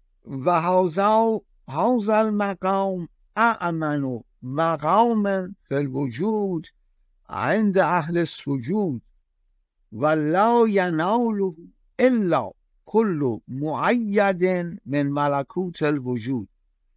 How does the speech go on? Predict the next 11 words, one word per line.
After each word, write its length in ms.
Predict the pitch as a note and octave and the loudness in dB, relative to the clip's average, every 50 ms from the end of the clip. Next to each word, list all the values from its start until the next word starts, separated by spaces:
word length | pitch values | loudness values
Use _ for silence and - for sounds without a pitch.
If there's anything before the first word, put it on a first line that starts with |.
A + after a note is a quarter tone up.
| _ _ _ - | _ _ _ -4
إذن 440 | D3 D3 C3 D#3 F3 G3+ G#3+ G#3 F#3+ | -2 -2 0 0 0 0 0 -2 -2
فاشكر 600 | - - C#3+ C#3 C3+ - - - C#3 C#3+ D3+ F3 | -4 -4 -4 -4 -4 -4 -6 -4 -2 0 0 0
الله 560 | A3 A3+ G#3+ G#3+ G#3+ G#3 G3+ G3+ G3 F#3 D#3 - _ B2+ | 0 0 2 2 2 4 2 2 0 -2 -4 -8 _ -6
ربك 540 | C3 C#3+ D3 C#3+ C3 A#2+ C#3+ D3 - - | -4 -2 -4 -4 -4 -4 -2 -2 -2 -2
الودود 920 | D3+ C3+ C#3 C#3+ C3+ C3+ D3 D3 C3+ C3 D#3 F#3 G#3 G#3+ G#3 G3+ F3+ D#3+ - _ _ _ _ _ _ _ _ _ _ - | -2 -2 -2 -2 -2 -2 -2 -2 -2 -2 -2 -2 -2 -2 -2 -2 -4 -4 -6 _ _ _ _ _ _ _ _ _ _ -4
بما 580 | A2 C#3+ F3+ G3 G#3 G#3 G#3 G3+ G3+ G3 - - _ _ - | -2 0 0 2 2 2 2 2 2 0 -2 -4 _ _ -2
أوردك 760 | C3+ D#3 D3+ C#3+ C3+ B2+ D3 F3 G3+ G3+ G#3 G3 F#3 - - F#3+ G3 F#3+ F#3 E3+ - - | 0 0 0 0 0 0 0 0 2 2 2 0 0 -2 -2 0 0 0 -2 -2 -4 -6
على 380 | - C3+ C#3+ D3 D3 D3 C#3+ C#3 - | -4 -2 -2 0 -2 -2 -4 -6 -6
هذا 480 | B2 C#3 D3+ C#3+ C3+ C3 B2 D3 D3+ D3 | -6 -6 -6 -6 -8 -4 -2 0 0 0
الورد 520 | D3 C#3 C3 B2+ E3 G#3+ A3+ G#3 G3 F3+ | -2 -2 0 2 2 2 4 0 0 0
المورود 960 | F#3+ F#3 F#3 F3+ F3 D#3 D3 C#3+ C#3 C#3 C#3 C#3 C#3+ E3+ G3 G#3 F#3+ E3 C#3+ A2+ | 2 2 2 2 0 0 -2 -2 -2 -2 -4 -4 -2 -2 0 0 0 -2 -2 -4